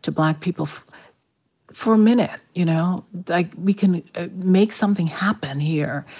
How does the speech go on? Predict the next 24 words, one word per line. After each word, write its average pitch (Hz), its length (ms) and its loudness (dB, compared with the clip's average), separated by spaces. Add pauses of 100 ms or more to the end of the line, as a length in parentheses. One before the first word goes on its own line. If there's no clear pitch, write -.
(160)
that 160 240 -2
doesn't 180 320 0
happen 160 360 -4
in 147 140 -2
the 139 60 -6
real 147 240 -4
world." 131 480 -10 (320)
And 175 120 0
it, - 160 -8 (220)
and 170 360 0
in 190 140 4
order 226 220 2
to 208 60 2
make 175 240 -2
it - 80 -6
happen, 165 340 -4
all 214 200 2
you 226 100 2
have 202 180 0
to - 80 -6
do, 151 320 -2
if 147 200 -8
you're 147 120 0
white, 143 340 -4